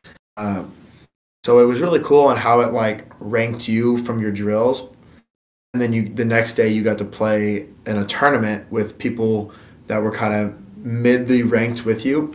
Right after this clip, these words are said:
And then you had, like, a pro coach. Like, my coach was Greg Sewers for the first day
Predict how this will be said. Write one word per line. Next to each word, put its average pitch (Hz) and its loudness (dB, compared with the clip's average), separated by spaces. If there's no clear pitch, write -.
And 127 -6
then 123 -2
you 117 -4
had, 117 2
like, 120 -4
a 104 -4
pro 113 0
coach. - -2
Like, 101 -2
my 117 4
coach 123 0
was 107 -6
Greg 110 2
Sewers 113 0
for - -4
the 110 0
first 107 0
day 104 2